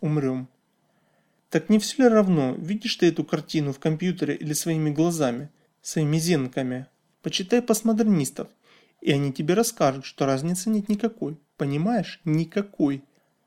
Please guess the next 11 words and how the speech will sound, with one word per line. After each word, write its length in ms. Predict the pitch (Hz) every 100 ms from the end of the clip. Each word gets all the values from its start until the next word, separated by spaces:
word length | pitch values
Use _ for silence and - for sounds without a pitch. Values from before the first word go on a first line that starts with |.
| -
А 80 | 143
если 320 | 139 - 156
ее 260 | 156 165 180
нет, 360 | 156 127 - _ _ _ -
то 80 | 151
нафиг 360 | 147 151 185
тебе 260 | - 190 214
бороться 540 | 175 196 160 147 - 160
за 140 | 160
изменение 600 | 156 165 156 147 147 165
реальности, 720 | 208 208 139 135 - - 156